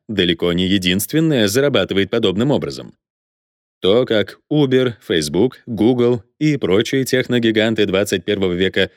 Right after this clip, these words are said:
обращаются с нашими данными, уже пора признавать насущной проблемой. У интернета, если вы не в курсе, есть хозяева. Группа ведущих компаний,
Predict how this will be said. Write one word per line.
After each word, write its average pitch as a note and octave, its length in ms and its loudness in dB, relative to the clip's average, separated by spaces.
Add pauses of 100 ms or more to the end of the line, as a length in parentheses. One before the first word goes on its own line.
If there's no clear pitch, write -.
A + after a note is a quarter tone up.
(100)
обращаются G#2+ 680 0
с - 80 -6
нашими G2 380 -2
данными, F#2+ 560 0 (420)
уже G2+ 400 2
пора B2+ 340 0
признавать B2 760 0
насущной G#2 640 0
проблемой. D2+ 580 -4 (920)
У A#2 140 2
интернета, G#2 720 0
если D#2+ 300 -2
вы F#2 100 0
не A2+ 80 2
в - 60 -6
курсе, E2+ 400 -2 (260)
есть E3 500 -2
хозяева. G2+ 840 -2 (600)
Группа A#2 480 2
ведущих G2 500 0
компаний, G2+ 640 -2